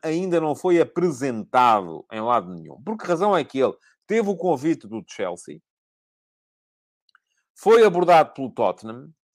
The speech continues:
e acabou por manter tudo em stand-by, a ponto do Chelsea, aparentemente, já ter desistido dele e ter avançado para o Maurício Pochettino, e a ponto de o Tottenham, eh, continuar sem nomear treinador,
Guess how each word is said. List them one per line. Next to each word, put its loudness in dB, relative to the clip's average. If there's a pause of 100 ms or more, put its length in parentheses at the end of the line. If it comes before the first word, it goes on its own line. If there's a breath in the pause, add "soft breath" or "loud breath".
(440)
e 0
acabou 4
por 0 (260)
manter 0
tudo -6
em -4
stand-by, 0
a 0
ponto -4
do -8
Chelsea, -4
aparentemente, -10
já 0
ter 2
desistido -10
dele -4
e -10
ter -4
avançado -2 (300)
para 2
o 0
Maurício -2
Pochettino, -8 (260 soft breath)
e 0
a 2
ponto -2
de -8
o -6
Tottenham, -2
eh, -2
continuar 0
sem -8
nomear -2
treinador, -2